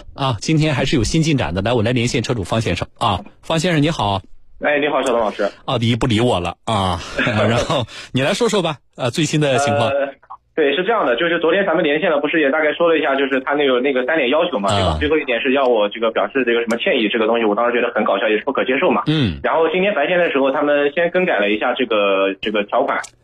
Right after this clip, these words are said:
Speaker 2: 然后改成了就是说让我对他表示这个感谢，就是说他这个事情。
Speaker 1: 啊。
Speaker 2: 但是呢，其实讲实话，我对这个也是，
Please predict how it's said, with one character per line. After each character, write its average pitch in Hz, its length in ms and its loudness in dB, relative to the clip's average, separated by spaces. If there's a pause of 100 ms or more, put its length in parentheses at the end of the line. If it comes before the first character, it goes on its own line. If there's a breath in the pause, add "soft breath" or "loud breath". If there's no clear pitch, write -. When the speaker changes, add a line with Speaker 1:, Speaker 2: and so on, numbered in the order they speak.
Speaker 2:
然 110 100 0
后 135 80 2
改 113 160 0
成 113 100 -2
了 131 80 2
就 135 100 0
是 135 60 2
说 135 180 0
让 139 140 2
我 104 220 2
对 127 120 -2
他 131 100 -2
表 - 140 -2
示 127 140 -4
这 117 80 -4
个 123 140 0
感 - 140 -2 (100)
谢， 240 260 -2 (240)
就 117 80 -2
是 107 80 2
说 120 220 2
他 131 100 -2
这 143 80 2
个 143 80 2
事 143 140 -2
情。 120 120 -2
Speaker 1:
啊。 - 140 -18 (220)
Speaker 2:
但 160 80 0
是 160 60 2
呢， 143 60 0 (100)
其 151 60 0
实 165 120 0
讲 120 160 -2
实 147 80 0
话， 151 100 2
我 117 140 2
对 160 140 2
这 156 80 -4
个 143 100 2
也 110 140 0
是， 139 500 0